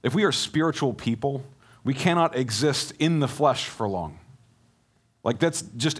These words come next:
impossible for a Christian to continue in the flesh for long. And so we need to be spiritual people. We need to set our minds on the things of the Spirit and not on the things of the flesh so that we can experience that abundant life that Jesus promises.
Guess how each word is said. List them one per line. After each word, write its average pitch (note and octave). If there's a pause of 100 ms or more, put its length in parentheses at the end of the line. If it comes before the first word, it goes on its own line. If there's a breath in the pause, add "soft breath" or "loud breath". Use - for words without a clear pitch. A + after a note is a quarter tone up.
impossible C#3+
for A#2+
a G#2+
Christian B2+
to G2+
continue A2+
in A2+
the G2+
flesh G#2
for F#2+
long. G2+
And F2
so G#2+ (360 loud breath)
we E3
need D3+ (100)
to -
be A#2+
spiritual C#3+
people. C3
We A2
need D3+
to B2
set D3+
our A2+
minds A2 (200 loud breath)
on A2+
the G#2+
things B2+
of F#2+
the G2+
Spirit A2+
and G#2
not A#2+
on B2+
the A2+
things G#2+
of G2+
the F#2
flesh A2
so D#3
that G#2 (280 loud breath)
we C3
can C#3+
experience D3+
that B2+
abundant A2+
life G#2
that G#2
Jesus G2
promises. A2+